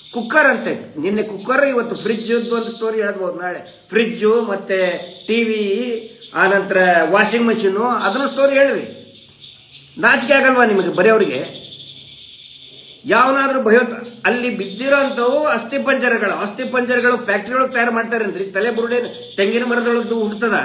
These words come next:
ಯಾವನಾದ್ರೂ ತಗೊಂಡು ಬಂದು ತಂದಿಡಕ್ಕೆ? ತನಿಖೆ ಮಾಡಿದ್ರೆ ಗೊತ್ತಾಗಲ್ವಾ ಅದು ಎಲ್ಲಿದು, ಯಾರ್ದು, ಏನು, ಎಷ್ಟು ವರ್ಷದ ಹಿಂದೆ ಹೂತಾಗಿದ್ದು?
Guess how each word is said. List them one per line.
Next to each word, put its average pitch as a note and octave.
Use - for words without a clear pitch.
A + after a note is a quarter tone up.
ಯಾವನಾದ್ರೂ A3
ತಗೊಂಡು A3
ಬಂದು G#3+
ತಂದಿಡಕ್ಕೆ? F#3+
ತನಿಖೆ C4
ಮಾಡಿದ್ರೆ B3
ಗೊತ್ತಾಗಲ್ವಾ A#3
ಅದು F#3
ಎಲ್ಲಿದು, G#3+
ಯಾರ್ದು, G3+
ಏನು, G#3
ಎಷ್ಟು G#3
ವರ್ಷದ G#3+
ಹಿಂದೆ G3
ಹೂತಾಗಿದ್ದು? G3